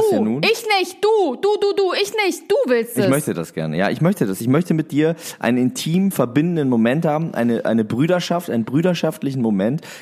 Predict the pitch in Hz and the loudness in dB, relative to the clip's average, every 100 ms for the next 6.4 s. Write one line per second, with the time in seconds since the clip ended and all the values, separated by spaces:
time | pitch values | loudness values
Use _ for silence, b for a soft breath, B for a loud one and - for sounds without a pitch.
0 | - 107 113 117 110 98 110 147 156 147 | -2 0 2 2 2 2 2 0 0 0
1 | 143 156 - 120 123 104 120 127 131 131 | 0 -2 -4 -4 -2 0 0 0 -2 -2
2 | 131 104 76 104 101 107 101 101 - 127 | -2 -2 0 0 2 2 0 -2 -2 -2
3 | 170 - 233 247 294 285 262 262 135 254 | -2 0 0 2 0 0 2 0 2 2
4 | 285 339 269 139 - 202 190 185 180 175 | 4 4 2 2 2 2 0 0 -2 -2
5 | 196 240 262 _ _ - 226 226 - - | -4 -6 -8 _ _ -4 -2 -2 -4 -4
6 | 233 226 190 | -2 -2 -2